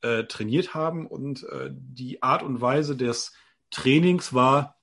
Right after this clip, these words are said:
äh, äh, von Klinsmann früher und später Löw auch immer so ein bisschen so Inspiration für mich persönlich. Und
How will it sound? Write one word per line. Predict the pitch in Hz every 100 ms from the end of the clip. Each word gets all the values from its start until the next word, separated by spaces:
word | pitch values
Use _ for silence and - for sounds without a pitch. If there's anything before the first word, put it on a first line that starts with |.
| _ _ _ _ _ _
äh, | 127
äh, | 120 117 120 117 110 113
von | - 104 101
Klinsmann | - 185 - 120
früher | - 175 175
und | 120 120
später | 143 135 113
Löw | 117 151
auch | - 113
immer | 143
so | 117
ein |
bisschen | 123 - 117
so | 120
Inspiration | 117 135 - 117 107 - 139 156
für | -
mich | 127 -
persönlich. | 120 110 185 -
Und | -